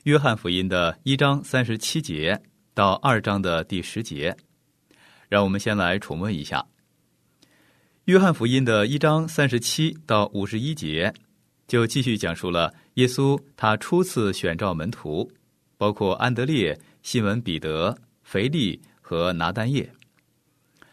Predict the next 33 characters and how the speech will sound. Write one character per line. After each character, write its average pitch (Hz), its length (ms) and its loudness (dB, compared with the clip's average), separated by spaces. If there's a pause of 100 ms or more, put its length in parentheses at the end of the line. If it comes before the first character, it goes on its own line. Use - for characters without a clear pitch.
(440)
安 185 140 6
德 185 80 6
烈 196 200 6
相 160 200 2
信 147 160 0
了 123 100 4
施 147 180 -2
洗 98 180 -2
约 120 100 2
翰 104 420 0
为 127 140 4
主 98 140 -2
耶 92 80 0
稣 127 220 -2
所 101 220 -4
做 95 180 -4
的 85 180 0
见 123 240 0
证， 131 220 0 (580)
他 110 140 2
就 104 240 2
深 170 220 0
信 95 420 -2
耶 127 140 4
稣 127 240 0
就 156 280 0
是 101 160 -4
弥 80 160 -4
赛 117 180 -4
亚， 131 220 -6 (1000)
并 110 120 0
且 92 160 -2
呢， 87 160 0